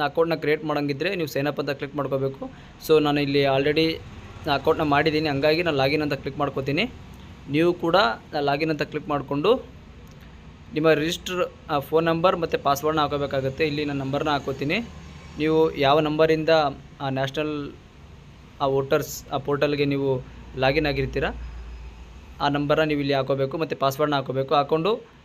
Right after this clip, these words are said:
ಕೆಳಗಡೆ ಒಂದು, ಆ, ಕ್ಯಾಪ್ಚಾ ಕೋಡ್ ಇರುತ್ತೆ, ಅದನ್ನು ಎಂಟ್ರಿ ಮಾಡ್ಕೊಳ್ರಿ. ಹಾಗೆ ಇನ್ನೊಂದು ಏನಂತಂದರೆ, ಆ ವೋಟರ್ ಐ ಡಿಗೆ ಆ ಫೋನ್ ನಂಬರ್ನ ಯಾವ ಥರ ಲಿಂಕ್ ಮಾಡೋದು ಅಂತ already ನಾವು ಒಂದು ವಿಡಿಯೋ ಮಾಡಿ ಹಾಕಿದ್ದೀನಿ. ಆ ವಿಡಿಯೋ ನೋಡಿಲ್ಲ ಅಂದರೆ ದಯವಿಟ್ಟು ಹೋಗಿ ನನ್ನ ಚಾನಲಲ್ಲಿ ಆ ವಿಡಿಯೋ ನೋಡಿ.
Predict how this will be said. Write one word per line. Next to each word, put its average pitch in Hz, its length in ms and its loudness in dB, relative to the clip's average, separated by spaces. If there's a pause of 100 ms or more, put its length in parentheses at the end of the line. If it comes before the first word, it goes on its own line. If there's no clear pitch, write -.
(160)
ಕೆಳಗಡೆ 151 300 4
ಒಂದು, 147 360 0
ಆ, 139 220 -8
ಕ್ಯಾಪ್ಚಾ 135 320 -2
ಕೋಡ್ 151 180 0
ಇರುತ್ತೆ, 139 280 -2
ಅದನ್ನು 139 540 -2 (960)
ಎಂಟ್ರಿ 139 200 -2
ಮಾಡ್ಕೊಳ್ರಿ. 143 460 2
ಹಾಗೆ - 560 2
ಇನ್ನೊಂದು 160 280 4
ಏನಂತಂದರೆ, 156 600 2 (1400)
ಆ 147 60 4
ವೋಟರ್ 156 320 6
ಐ 170 80 10
ಡಿಗೆ 170 500 2 (880)
ಆ 156 40 2
ಫೋನ್ 156 220 0
ನಂಬರ್ನ 165 240 2
ಯಾವ 151 180 4
ಥರ 156 180 2
ಲಿಂಕ್ 156 260 -2
ಮಾಡೋದು 151 320 2
ಅಂತ 147 140 -4
already 143 340 0
ನಾವು 147 120 -2
ಒಂದು 139 140 -4
ವಿಡಿಯೋ 143 160 -2
ಮಾಡಿ 143 180 0
ಹಾಕಿದ್ದೀನಿ. 143 500 -2 (320)
ಆ 135 40 -2
ವಿಡಿಯೋ 139 260 0
ನೋಡಿಲ್ಲ 147 260 0
ಅಂದರೆ 143 220 -2
ದಯವಿಟ್ಟು 139 340 -4
ಹೋಗಿ 143 200 -2
ನನ್ನ 143 180 -4
ಚಾನಲಲ್ಲಿ 139 540 -2
ಆ 127 220 -2
ವಿಡಿಯೋ 131 260 0
ನೋಡಿ. 151 360 2